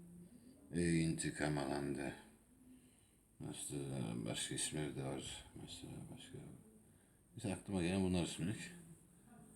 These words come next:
Kahreden, du-, ben ortama uygun. Hani kahredip helak eden. Rezil eden. Başka... Neyse. Bakarsın. Doksan dokuz isim var.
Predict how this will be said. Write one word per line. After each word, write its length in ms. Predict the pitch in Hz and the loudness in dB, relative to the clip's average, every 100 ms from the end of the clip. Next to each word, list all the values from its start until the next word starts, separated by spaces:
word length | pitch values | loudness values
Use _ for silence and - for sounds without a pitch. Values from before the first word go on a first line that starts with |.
| - | -4
Kahreden, 380 | 117 90 78 98 | 2 4 6 6
du-, 200 | 98 87 | 6 4
ben 100 | 85 | 6
ortama 360 | 80 76 82 78 | 4 4 2 4
uygun. 240 | 76 71 | 4 2
Hani 240 | 64 67 | -2 -4
kahredip 500 | - 90 71 71 92 | -2 0 2 0 -4
helak 360 | 85 82 73 - | -2 0 0 -2
eden. 140 | 71 - - - - - - | -8 -10 -16 -20 -20 -8 0
Rezil 260 | 87 78 | 2 4
eden. 300 | 78 76 69 69 - - - - - - - _ - 165 170 - - - - - - | 4 4 2 -2 -10 -14 -20 -20 -20 -20 -20 _ -20 -20 -18 -18 -20 -20 -20 -18 -12
Başka... 400 | - - - - - - - - - - - - - 92 87 107 190 | -8 -8 -8 -8 -8 -8 -12 -14 -12 -14 -16 -18 -8 -4 -2 0 0
Neyse. 300 | 139 65 65 82 107 123 - 104 113 | 0 0 -2 -4 -8 -8 -10 -8 -4
Bakarsın. 540 | 135 135 - - - 127 - - - | -2 2 2 0 -2 -6 -6 -8 -4
Doksan 260 | 80 95 | -2 2
dokuz 200 | 90 92 | 2 2
isim 280 | 87 - 85 | -2 0 0
var. 260 | 69 - | 0 -4